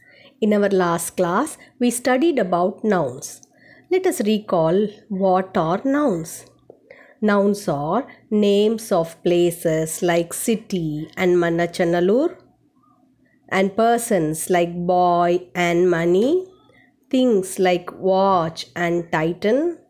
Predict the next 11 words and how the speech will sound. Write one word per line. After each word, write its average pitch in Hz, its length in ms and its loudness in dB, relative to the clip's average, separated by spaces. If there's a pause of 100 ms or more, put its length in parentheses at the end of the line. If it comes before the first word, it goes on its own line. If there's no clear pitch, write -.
(520)
materials 233 720 0
like 165 400 -2
wool 220 460 2
and 170 400 -2
cotton, 202 720 0 (500)
or 226 440 2
feelings 214 760 0
like 185 320 -2
love 180 520 0
and 180 380 -4
kindness. 160 800 -4